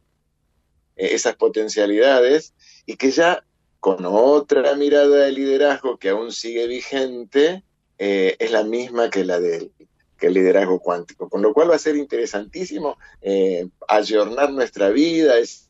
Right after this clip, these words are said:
decir, qué hemos dejado pendiente, qué podemos potenciar, cómo podemos mejorar nuestro camino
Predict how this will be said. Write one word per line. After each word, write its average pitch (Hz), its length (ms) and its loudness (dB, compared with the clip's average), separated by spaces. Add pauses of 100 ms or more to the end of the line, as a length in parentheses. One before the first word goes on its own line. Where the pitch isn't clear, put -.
(220)
decir, 127 180 -10
qué 175 220 2
hemos 135 220 0
dejado 117 460 2
pendiente, 135 1080 0 (160)
qué 180 140 0
podemos 139 460 0
potenciar, 120 1040 0
cómo 165 360 2
podemos 117 400 2
mejorar 104 520 -4
nuestro 98 320 -10
camino 156 460 -4